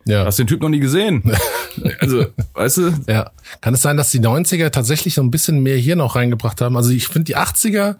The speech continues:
Speaker 1: da sind auch gute Filme am Start, da brauchen wir gar nicht drüber reden, aber ich finde jetzt so, gerade bei den Actionfilmen findest du, oder siehst du das, so die achtziger Jahre Actionfilme, so American Fighter oder was weiß ich was, geile Filme auf jeden Fall,
Speaker 2: Mhm.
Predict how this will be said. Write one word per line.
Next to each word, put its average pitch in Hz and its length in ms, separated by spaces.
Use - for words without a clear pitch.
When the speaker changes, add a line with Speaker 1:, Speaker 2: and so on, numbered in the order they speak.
Speaker 1:
da 117 100
sind 120 100
auch 165 180
gute 156 200
Filme 170 280
am 175 100
Start, 180 240
da 156 60
brauchen 123 120
wir 123 60
gar 131 80
nicht 127 160
drüber 120 180
reden, 147 240
aber 127 160
ich 117 140
finde 165 420
jetzt 151 200
so, 127 280
gerade 135 440
bei 151 80
den 143 140
Actionfilmen 101 840
findest 98 380
du, 104 140
oder 104 200
siehst 135 300
du 107 40
das, 110 240
so - 120
die 110 220
achtziger - 400
Jahre 127 320
Actionfilme, 117 680
so 101 380
American 110 480
Fighter 110 380
oder 98 140
was 113 160
weiß 107 100
ich 139 160
was, 120 260
geile 120 260
Filme 175 300
auf 104 200
jeden 107 180
Fall, 117 220
Speaker 2:
Mhm. 135 300